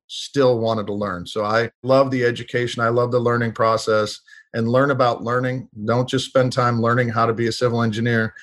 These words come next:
Learn how to be the best human. Learn how to be the best entrepreneur. Learn how other industries and other businesses operate so that you can apply that to this industry. We've got a long way to go within the civil engineering industry to catch up,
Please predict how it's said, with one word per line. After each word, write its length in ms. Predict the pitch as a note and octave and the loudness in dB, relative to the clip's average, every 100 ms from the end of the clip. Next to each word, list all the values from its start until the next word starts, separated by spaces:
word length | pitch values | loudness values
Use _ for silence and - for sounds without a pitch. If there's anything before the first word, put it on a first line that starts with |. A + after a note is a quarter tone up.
| - | -6
Learn 140 | A#2 A#2+ | 0 2
how 140 | B2 | 4
to 80 | A2+ | 4
be 120 | A2+ | 2
the 80 | G#2+ | 2
best 320 | G2+ G#2 - | 2 0 0
human. 360 | B2 A#2 A#2+ A#2+ - _ | -2 0 0 -2 -10 _
Learn 200 | G#2+ B2 | 0 2
how 180 | A#2+ A#2+ | 4 2
to 60 | A2+ | 2
be 160 | A#2+ | 2
the 120 | A2+ | 2
best 320 | A2 A2+ A2 A2+ | 2 2 2 -2
entrepreneur. 600 | A2 - A2 G#2+ A2+ A2 | -4 -6 -6 -2 0 0
Learn 220 | A2 C3 | 0 0
how 280 | A#2+ B2 A#2+ - | 2 2 2 2
other 400 | A#2+ B2+ B2+ - | 2 2 0 -2
industries 520 | B2 B2 - C3+ B2+ | -2 -2 -2 0 0
and 80 | A2+ | 0
other 200 | A2+ B2 | 2 2
businesses 520 | A2 A#2 B2 - A2 | 0 -2 -2 -4 0
operate 500 | A#2 A#2 A#2+ A#2+ B2 - - - | 2 0 2 2 0 -4 -18 -4
so 180 | B2 A2+ | 2 2
that 200 | A2+ - | 2 -2
you 140 | A#2+ | -4
can 140 | B2 | -2
apply 340 | G#2+ - A2 A2+ | -4 0 0 2
that 260 | A2 G#2+ | 2 0
to 120 | - G#2+ | -2 -2
this 260 | A2 - | 0 0
industry. 600 | A2+ A#2 - C#3 C#3 C3+ - _ | -2 -4 -4 0 0 0 -8 _
We've 180 | B2 A#2 | -6 0
got 140 | B2+ | 2
a 40 | A#2+ | 2
long 280 | A#2+ A#2 A#2+ | 2 2 2
way 120 | A#2 | 2
to 80 | A2 | 2
go 220 | A2+ A2+ | 2 2
within 220 | A2 A2+ | 2 -2
the 60 | G#2+ | -2
civil 300 | A#2 A2 G#2+ | -2 0 -2
engineering 440 | G#2 G#2 G#2+ A2+ | -2 -2 -2 0
industry 500 | A2 G#2+ - G#2+ G#2 - - | -2 -4 -2 -2 -2 -8 -10
to 80 | - | -8
catch 320 | A2 B2 A2+ | 0 2 4
up, 300 | A#2+ A2 - | 2 2 -2